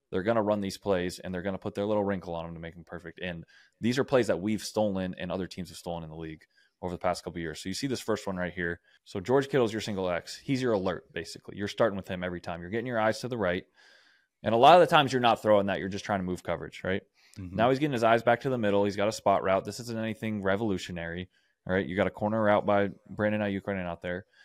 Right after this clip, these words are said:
Speaker 1: But now look what you got outside. Normally, if you're playing ball,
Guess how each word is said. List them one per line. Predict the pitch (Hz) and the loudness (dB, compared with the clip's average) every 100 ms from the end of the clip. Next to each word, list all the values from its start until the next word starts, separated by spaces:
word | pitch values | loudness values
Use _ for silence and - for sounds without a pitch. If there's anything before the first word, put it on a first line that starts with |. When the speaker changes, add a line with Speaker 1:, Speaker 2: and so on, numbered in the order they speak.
| - _ _ _ _ _ | -20 _ _ _ _ _
Speaker 1:
But | - | 0
now | 127 143 | 6 8
look | 151 156 | 8 4
what | 160 | 2
you | |
got | 131 117 | 6 8
outside. | 104 - 98 90 87 - | 8 4 0 0 -2 -12
Normally, | 110 123 147 147 131 | -2 2 4 6 6
if | 113 | 6
you're | 117 | 2
playing | 110 131 123 113 | 2 2 2 6
ball, | 107 98 101 123 | 6 8 4 -2